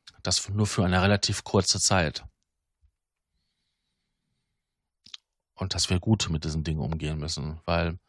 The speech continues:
sonst können sich, ähm, die nachfolgenden Generationen nicht mehr an diesen schönen Sachen erfreuen, wie ein Sommeranfang.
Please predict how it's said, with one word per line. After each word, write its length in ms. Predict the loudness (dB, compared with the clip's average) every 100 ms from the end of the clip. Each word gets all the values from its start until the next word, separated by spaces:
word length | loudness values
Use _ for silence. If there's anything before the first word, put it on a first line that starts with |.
| _ -20
sonst 400 | -6 0 0 -2
können 340 | -6 -4 -4 -4
sich, 360 | -4 -4 -6 -6
ähm, 500 | -4 -4 -4 -8 -12 _ -8
die 100 | -2
nachfolgenden 680 | 2 2 0 2 4 4 2
Generationen 1080 | 2 2 2 0 2 0 0 0 2 2 -2 _ -20 -20 -20 -20 _ _
nicht 380 | -4 -2 -2 -2
mehr 300 | 0 2 2
an 420 | -2 -4 -6 -10 -6
diesen 300 | -2 -2 0
schönen 420 | 0 2 2 2
Sachen 280 | -2 -2 0
erfreuen, 680 | 0 -2 -2 0 0 -2
wie 220 | -6 -8 -8 -14 -16 -20 _ _ _
ein 200 | -6 -4
Sommeranfang. 840 | 0 0 0 -2 -4 -10 -10 -10